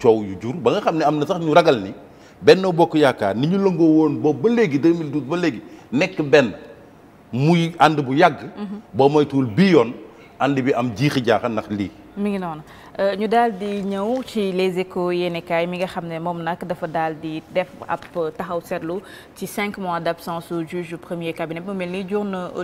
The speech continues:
Speaker 2: coow ci ñi nga xam ne ñoom ñooy détenu yi, waaye it avocat yi.
Speaker 1: Waaw, mu, bi, euh, juge Samba Sall làqoo ba léegi.
Speaker 2: Mhm.
Speaker 1: Ba, ba léegi amuñu ko wutu. Ñuy ñaan Yàlla oyofal suuf ci kawam.
Speaker 2: Amiin.
Speaker 1: Waaye amul ku ko wuutu ci,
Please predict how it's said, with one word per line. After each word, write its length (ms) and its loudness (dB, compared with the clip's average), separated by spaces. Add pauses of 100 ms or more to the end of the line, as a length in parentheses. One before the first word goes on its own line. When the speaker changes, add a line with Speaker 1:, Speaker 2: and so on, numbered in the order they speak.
(100)
Speaker 2:
coow 260 0
ci 140 -6
ñi 80 -4
nga 80 -4
xam 160 -6
ne 60 -4
ñoom 140 -2
ñooy 100 -2
détenu 320 -4
yi, 100 -6
waaye 240 0
it 160 -8 (140)
avocat 420 -4
yi. 80 -16 (460)
Speaker 1:
Waaw, 340 8
mu, 160 -2
bi, 500 0
euh, 400 4 (180)
juge 240 -2
Samba 300 0
Sall 220 0 (160)
làqoo 340 0
ba 140 -4
léegi. 340 0
Speaker 2:
Mhm. 180 -14 (320)
Speaker 1:
Ba, 80 -2
ba 140 0
léegi 180 -2
amuñu 320 -4
ko 100 -6
wutu. 180 -6
Ñuy 180 -2
ñaan 360 0
Yàlla 400 0 (280)
oyofal 400 0
suuf 180 -8
ci 80 -16
kawam. 260 2 (100)
Speaker 2:
Amiin. 240 -12 (280)
Speaker 1:
Waaye 280 8
amul 200 0
ku 120 -6
ko 100 0
wuutu 460 -2 (260)
ci, 260 -2